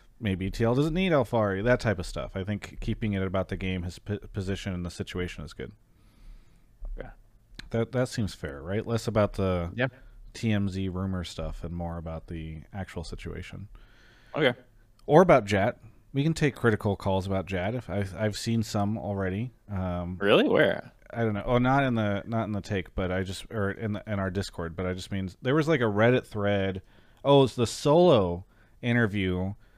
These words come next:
Speaker 1: where he said,
Speaker 2: Oh.
Speaker 1: like, if a coach gets to a place where they're benching a player, then that's a problem with the coach. That was kinda going down on the subreddit today, and I thought that that was a, uh, an interesting take.
Speaker 2: All
Speaker 1: Um,
Speaker 2: right.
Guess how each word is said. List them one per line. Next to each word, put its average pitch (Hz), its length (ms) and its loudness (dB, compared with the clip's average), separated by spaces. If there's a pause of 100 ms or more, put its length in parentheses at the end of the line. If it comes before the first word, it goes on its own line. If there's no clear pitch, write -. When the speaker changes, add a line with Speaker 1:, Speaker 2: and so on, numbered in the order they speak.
(180)
Speaker 1:
where 113 180 6
he 104 60 2
said, 139 440 12
Speaker 2:
Oh. 98 120 10
Speaker 1:
like, 101 360 4
if 113 200 0
a 113 40 2
coach 123 360 4
gets 120 220 0
to - 80 0
a 107 40 2
place 110 300 2
where 107 140 2
they're 98 180 0
benching 104 460 0
a 87 40 -2
player, 95 400 0
then 92 140 -2
that's 92 400 -6 (400)
a 101 100 -4
problem 95 300 2
with 90 120 -4
the 92 80 -6
coach. - 500 -4 (120)
That 107 240 2
was 107 140 -2
kinda 98 200 -2
going 92 240 -2
down 90 200 -2
on 90 140 -4
the 87 80 -4
subreddit 87 500 -4
today, 80 380 -8 (520)
and 101 100 0
I 95 80 4
thought 95 200 2
that 90 120 -4
that 90 180 0
was 87 220 -4
a, 85 220 0
uh, 80 240 -4 (560)
an 113 140 0
interesting 139 640 2
take. 87 480 -6 (800)
Speaker 2:
All - 80 6
Speaker 1:
Um, 139 60 12
Speaker 2:
right. 110 260 10